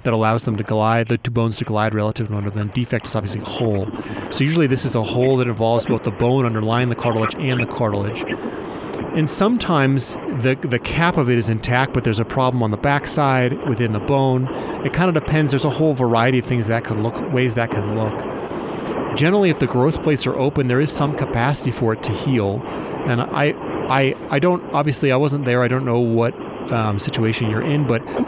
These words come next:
I would guess that the surgeon probably thought there was some capacity that it would heal.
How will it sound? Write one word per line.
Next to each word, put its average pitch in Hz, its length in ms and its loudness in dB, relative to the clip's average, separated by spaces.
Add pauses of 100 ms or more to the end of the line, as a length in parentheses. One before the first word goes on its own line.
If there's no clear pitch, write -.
(120)
I 165 120 4
would 139 180 2 (120)
guess 139 440 2
that 131 160 -2
the 123 80 0
surgeon 143 380 0
probably 123 420 0
thought 127 400 0
there 131 80 0
was 117 160 0
some 131 320 0
capacity 117 560 -2
that 113 100 0
it 110 40 2
would 107 160 -2
heal. 135 420 0